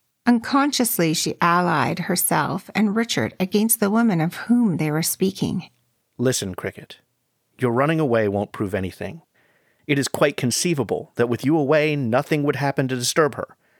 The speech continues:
Speaker 2: Have you forgotten how she never saw the bricks when you could account for your whereabouts?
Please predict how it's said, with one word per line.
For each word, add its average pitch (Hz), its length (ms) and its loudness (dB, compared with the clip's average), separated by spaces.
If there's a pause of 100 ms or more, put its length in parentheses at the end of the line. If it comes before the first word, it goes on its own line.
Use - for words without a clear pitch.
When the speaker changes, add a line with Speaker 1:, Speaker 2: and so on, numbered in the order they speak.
(360)
Speaker 2:
Have 165 120 -2
you 233 100 0
forgotten 156 460 0
how 147 120 0
she 135 140 -2
never 120 220 2
saw 131 200 2
the 123 80 2
bricks - 440 -2
when 117 120 0
you 117 80 0
could - 120 2
account 120 340 -2
for 131 60 -2
your 120 140 2
whereabouts? 135 680 0